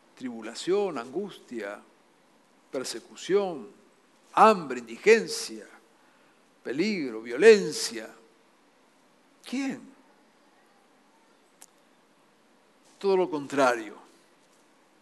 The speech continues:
En todo esto, somos más que vencedores por medio de aquel que nos amó.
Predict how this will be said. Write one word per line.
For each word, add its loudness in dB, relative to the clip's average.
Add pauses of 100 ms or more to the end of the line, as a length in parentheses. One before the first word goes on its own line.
(920)
En -6
todo 0
esto, -4 (1700)
somos -6
más 2
que -2
vencedores -6 (3000)
por -8
medio 2
de 2
aquel 0
que -12
nos -14
amó. -16